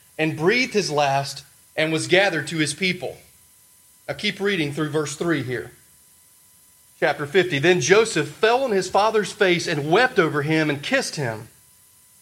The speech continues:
And Joseph commanded his servants, the physicians, to embalm his father. So the physicians embalmed Israel."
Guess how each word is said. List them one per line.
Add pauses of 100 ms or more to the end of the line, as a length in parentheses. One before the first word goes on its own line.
(160)
And
Joseph
commanded
his
servants,
the
physicians, (440)
to
embalm
his
father. (1000)
So
the
physicians
embalmed
Israel."